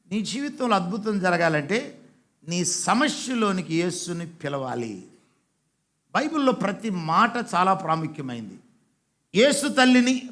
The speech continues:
పిలిచారని లేదు బైబిల్లో. ఏముంది? యేసు తల్లి అక్కడ ఉండేను. కొన్నిసార్లు మీరు నన్ను పె-, పెళ్ళికి పిలుస్తారు, లేదా మా పేరు పెట్టడానికి పిలుస్తారు, లేదా గృహప్రవేశానికి పిలుస్తారు.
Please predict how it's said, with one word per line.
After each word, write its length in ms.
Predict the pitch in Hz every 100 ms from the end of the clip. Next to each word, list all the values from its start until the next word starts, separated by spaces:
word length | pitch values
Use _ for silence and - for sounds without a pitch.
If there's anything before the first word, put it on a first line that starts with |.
| -
పిలిచారని 480 | 240 - 233 220 202
లేదు 200 | 185 160
బైబిల్లో. 380 | 175 151 127 -
ఏముంది? 540 | 180 196 196 233 - - _ _ _ _
యేసు 360 | 170 240 247 247
తల్లి 640 | - 247 269 339 349 - - - _ _ _ _ _ _ _ -
అక్కడ 280 | 247 285 320
ఉండేను. 520 | 320 311 247 - - -
కొన్నిసార్లు 500 | 180 190 185 202 196
మీరు 240 | 185 185 170
నన్ను 220 | 175 165
పె-, 240 | 185 160 - - - _ -
పెళ్ళికి 200 | 240 226
పిలుస్తారు, 460 | 175 135 131 98 - _ _ _ _ _ _ _ _ _ _ -
లేదా 180 | 196 220
మా 100 | 208
పేరు 300 | 180 233 254
పెట్టడానికి 380 | 226 - 208 185
పిలుస్తారు, 340 | 175 170 156
లేదా 200 | 139 185
గృహప్రవేశానికి 760 | 180 214 214 226 220 175 196 180
పిలుస్తారు. 440 | 165 - 143 117